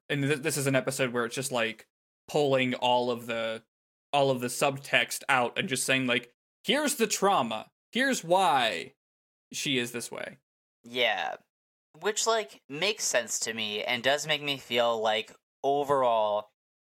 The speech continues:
Speaker 2: the depiction of the character is a good one. But like you said, like, you, the other episodes still exist, and, like,
Speaker 1: Yes.
Speaker 2: you could watch those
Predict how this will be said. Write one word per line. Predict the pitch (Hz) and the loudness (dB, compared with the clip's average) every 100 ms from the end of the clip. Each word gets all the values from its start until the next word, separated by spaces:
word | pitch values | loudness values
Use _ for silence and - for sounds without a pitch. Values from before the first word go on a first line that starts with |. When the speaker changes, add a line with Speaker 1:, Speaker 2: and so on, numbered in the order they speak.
| _ | _
Speaker 2:
the | 131 | -4
depiction | 123 120 139 - 135 127 | -4 0 0 0 0 -2
of | 113 | 0
the | 120 | -4
character | - 123 120 120 117 113 110 - _ _ _ _ - | 0 0 0 -2 -2 0 -2 -6 _ _ _ _ -6
is | 131 117 110 | -4 -2 0
a | 113 113 - | -2 -4 -6
good | 120 123 | -4 -2
one. | 135 151 160 180 196 _ _ - | -2 -2 -2 -4 -10 _ _ 0
But | 139 139 - - | 2 2 -2 -2
like | 143 135 135 | 0 0 -2
you | 123 | 0
said, | - 127 117 110 - | 2 2 2 -2 -2
like, | 123 117 107 - _ - | 0 0 -4 -16 _ -10
you, | 131 127 _ _ _ _ 160 | -10 -10 _ _ _ _ -8
the | 143 165 | 0 2
other | 160 170 | 2 2
episodes | 160 151 143 131 | 0 0 -2 0
still | - 151 131 | 0 0 -2
exist, | 110 - 113 131 202 - - - _ _ _ - - - | -2 -4 -2 -2 0 -4 -6 -16 _ _ _ -20 -18 -2
and, | 147 131 | 0 2
like, | 131 123 - - _ _ _ | 2 0 -2 -18 _ _ _
Speaker 1:
Yes. | 160 147 104 - - - | -4 -4 -4 -10 -18 -12
Speaker 2:
you | 160 | -10
could | 151 147 120 | -8 -8 0
watch | 135 156 160 - | 2 4 2 -4
those | 127 123 117 113 110 | 0 0 2 -2 -6